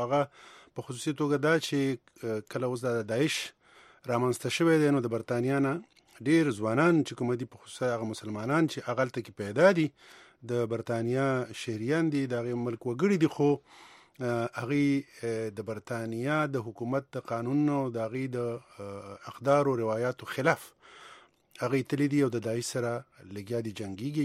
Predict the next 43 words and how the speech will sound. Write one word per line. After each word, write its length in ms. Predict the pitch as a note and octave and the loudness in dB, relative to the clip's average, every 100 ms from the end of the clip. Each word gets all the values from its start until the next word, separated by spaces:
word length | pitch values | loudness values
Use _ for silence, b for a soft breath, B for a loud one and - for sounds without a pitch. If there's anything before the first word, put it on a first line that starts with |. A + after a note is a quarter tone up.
| B2 | 0
یا 60 | |
د 60 | A2 G#2 | -2 -4
هغې 140 | A2 G#2+ | -6 -4
مرستې 280 | D3+ - F3 | -4 -4 -4
کوي 180 | G3 G3 | 0 2
او 220 | C#3+ C#3 - | 2 2 4
هلته 220 | F3+ F#3 | 2 2
کې 120 | E3+ | -2
په 120 | - | 0
دغه 180 | C#3+ B2+ | 0 2
برتانیا 500 | B2 A#2 A#2 A2+ D3+ | 0 0 0 2 2
کې 240 | - F3+ F#3+ - B B B B B | 2 2 0 -2 B B B B B
د 40 | B2+ | -2
هغوی 220 | A#2+ D3+ | 2 2
سره 280 | - C#3+ C#3 | 2 2 2
د 40 | |
هغوی 180 | B2 C3+ | 2 -2
په، 140 | B2+ A#2+ A#2 | -2 -4 -4
آه، 140 | G#2+ | -6
ملاتړ 380 | G#2+ G#2+ G#2+ F3+ | -6 -4 4 4
باندې 300 | E3 B2+ A2 G#2 - - - | 6 2 0 -6 -10 -10 2
خلک 240 | F#3+ G3 - - | 6 6 4 0
دی 180 | D#3 - _ _ - | 0 -2 _ _ -6
او 220 | A2 A2 | -4 -4
دغه 260 | A2+ A#2+ A#2 | -4 -2 0
نور 300 | B2 D#3 C3+ | 4 4 4
ځوانان 380 | A2+ A2 D3+ E3 | 0 2 4 2
چې 100 | C#3 | 0
کوم 160 | B2+ B2 | -2 0
دي، 160 | A#2+ | 0
هغه 100 | A#2+ | 0
دغه 200 | A#2 A#2 | -2 -4
شانتې 260 | A2+ A#2 - A2+ | -6 -8 -8 -6
رډیکلایز 600 | G#2+ - G#2+ G2+ F#2+ - - | -6 -6 -6 -6 -8 -8 -2
کوي 340 | E3+ E3+ E3+ | 0 0 0
او 60 | A2+ | 0
هغه 160 | A2+ A#2 | 0 0
دې 160 | A#2+ A#2+ | -2 -2
ته 60 | A#2 | -4
هڅوي 500 | - - B2+ F3 D3+ B B B B | -6 -4 0 0 0 B B B B
چې 80 | A#2+ | -8
دوی 120 | A2 A#2+ | -4 0
لاړ 180 | B2 | 2